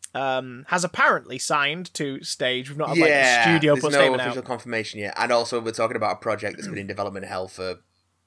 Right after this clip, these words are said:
Speaker 2: nearly two decades.
Speaker 1: But what's most fascinating about it is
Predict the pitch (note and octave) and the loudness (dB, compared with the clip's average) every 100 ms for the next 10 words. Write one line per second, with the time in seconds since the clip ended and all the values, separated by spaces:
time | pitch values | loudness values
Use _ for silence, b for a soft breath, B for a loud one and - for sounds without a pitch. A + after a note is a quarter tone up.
0 | _ G#2+ G#2 F#2 F2+ F#2 E2+ E2+ - G1+ | _ -14 -10 -10 -12 -10 -10 -10 -10 -14
1 | - - B B _ D#3+ F3+ F3 F3+ F3+ | -16 -20 B B _ 2 2 4 2 4
2 | F#3+ F3+ F3 D#3 D3+ D#3+ C#3+ B2+ B2 A2+ | 2 2 0 2 4 4 4 0 -2 -4